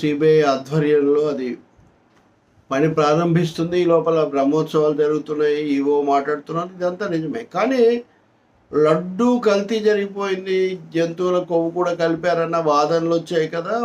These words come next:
అవన్నీ కూడా విచారణలో తేరాలి కదా అని సుప్రీంకోర్టు చెప్పింది. రెండో వైపున అసలు ఏమీ జరగలేదు, ఇదంతా చంద్రబాబు నాయుడు కావాలని చేస్తుంది అనేది వైసీపీ. ఈ రెండు వాదనలు వాళ్ళేం ఆపడం లేదండి, ఉభయులు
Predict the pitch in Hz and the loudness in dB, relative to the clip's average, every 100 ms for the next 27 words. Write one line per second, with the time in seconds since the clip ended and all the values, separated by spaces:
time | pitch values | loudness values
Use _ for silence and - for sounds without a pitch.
0 | 202 160 143 165 233 247 233 226 233 226 | 0 0 0 0 0 0 0 0 2 0
1 | 180 170 196 190 196 190 180 170 175 170 | -2 -6 -4 -4 -4 -6 -2 -2 0 -2
2 | 170 156 165 220 208 196 214 202 170 123 | -2 -4 -4 -6 -6 -6 -8 -8 -8 -8
3 | - - 82 _ _ _ _ _ _ _ | -14 -16 -20 _ _ _ _ _ _ _
4 | _ _ _ _ _ _ _ 147 180 226 | _ _ _ _ _ _ _ -2 0 2
5 | 262 262 247 220 254 240 196 180 175 233 | 4 4 2 2 2 2 2 2 4 4
6 | 233 226 220 220 214 214 214 208 208 208 | 4 4 4 4 4 4 4 4 2 2
7 | 214 196 190 190 202 196 190 190 190 185 | 0 0 -2 -2 -2 -4 -4 -6 -4 -4
8 | 185 170 185 190 170 180 170 190 185 208 | -2 0 0 -2 -2 -2 -2 -4 -2 0
9 | 226 175 156 156 156 - 107 101 - _ | 2 4 2 0 -4 -6 -6 -10 -12 _
10 | _ _ _ _ _ _ 151 165 180 240 | _ _ _ _ _ _ -2 2 4 2
11 | 262 254 247 240 240 247 247 208 220 233 | 2 4 4 4 2 4 4 4 4 4
12 | 196 185 226 220 196 143 131 127 135 135 | 4 2 2 0 0 -2 -2 -4 -6 -4
13 | 160 220 233 | -2 0 0